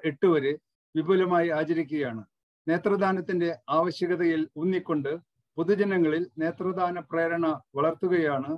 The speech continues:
ഈ ദ്വൈവാരാചരണത്തിന്റെ ഉദ്ദേശം. നേത്രപടലാന്ധതയ്ക്ക് കാരണങ്ങളായ അസുഖങ്ങളെയും അപകടങ്ങളെയും പറ്റി പൊതുജനങ്ങളിൽ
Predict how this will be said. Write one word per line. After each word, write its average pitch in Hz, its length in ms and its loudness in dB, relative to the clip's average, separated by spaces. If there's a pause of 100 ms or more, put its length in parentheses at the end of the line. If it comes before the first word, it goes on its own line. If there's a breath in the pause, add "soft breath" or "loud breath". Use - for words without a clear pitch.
(320)
ഈ 170 140 6
ദ്വൈവാരാചരണത്തിന്റെ 160 1200 2
ഉദ്ദേശം. 139 540 -2 (640)
നേത്രപടലാന്ധതയ്ക്ക് 175 1120 0
കാരണങ്ങളായ 156 680 2
അസുഖങ്ങളെയും 156 680 0 (360)
അപകടങ്ങളെയും 180 720 2
പറ്റി 143 280 -4 (300)
പൊതുജനങ്ങളിൽ 185 680 2